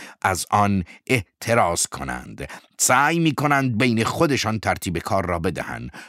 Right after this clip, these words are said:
خودشان پاسخگوی نیاز به عدالت، آزادی و عشق باشند. آن ریشه‌های آسمان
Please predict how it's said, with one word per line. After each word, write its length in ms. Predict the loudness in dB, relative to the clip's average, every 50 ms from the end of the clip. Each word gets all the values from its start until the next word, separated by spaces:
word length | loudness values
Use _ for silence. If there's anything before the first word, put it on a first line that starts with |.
| -4
خودشان 640 | -2 0 2 4 4 4 4 4 4 2 0 0 0
پاسخگوی 720 | -2 -2 -2 -2 -2 -4 -6 -6 -4 -2 0 0 2 0
نیاز 480 | 0 0 0 2 0 0 -2 -2 -6 -8
به 80 | -8 -6 -4
عدالت، 680 | -4 -2 -2 -2 -2 -2 -2 -2 -2 -2 -4 -8 -12 -12 -12 -16 -10 -2
آزادی 540 | 2 4 4 4 4 2 0 0 0 -2 -4
و 120 | -4 -4 -6 -4
عشق 360 | -2 -2 0 0 0 -4 -4 -6
باشند. 600 | -6 -8 -6 -6 -6 -6 -6 -8 -8 -12 -14 -14 -16 -16 -4 2
آن 320 | 4 4 6 6 4 4
ریشه‌های 500 | 2 2 2 2 2 2 2 4 4 4
آسمان 600 | 4 4 4 2 0 2 2 4 4 4 2 0